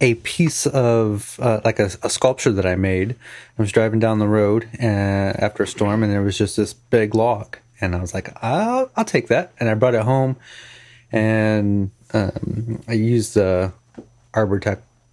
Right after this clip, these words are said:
uh, what's it called? The, the turboplane to start carving away at it. And I realized, like, this was not going to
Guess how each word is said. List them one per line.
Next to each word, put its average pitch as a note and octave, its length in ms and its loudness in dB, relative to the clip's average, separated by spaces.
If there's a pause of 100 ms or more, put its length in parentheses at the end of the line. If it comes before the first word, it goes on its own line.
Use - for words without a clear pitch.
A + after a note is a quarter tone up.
(520)
uh, A2+ 140 2
what's G2 260 -2
it - 60 -8
called? F#2+ 220 -4
The, G2 180 0
the G2 140 0
turboplane F3+ 560 2 (800)
to G#2 200 0
start F#2 300 -4
carving A2 300 0
away C3 300 2
at C#3 120 2
it. C3+ 180 -4 (480)
And G2+ 100 0
I F#2+ 40 0
realized, G#2 600 2
like, F#2+ 140 -2
this G2+ 160 -4
was F#2+ 500 -2
not G2+ 320 -2
going G2 260 -2
to F#2+ 580 0